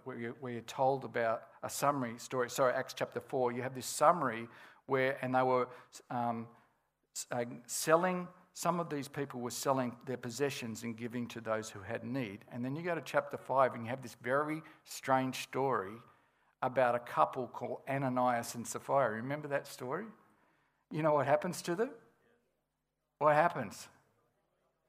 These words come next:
They both got dead in a day, right? But why? They tried to deceive, they conspired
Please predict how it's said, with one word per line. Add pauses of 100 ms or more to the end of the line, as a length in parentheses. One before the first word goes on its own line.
(2000)
They (160)
both
got
dead
in
a
day,
right? (300)
But
why? (3000)
They
tried
to
deceive,
they
conspired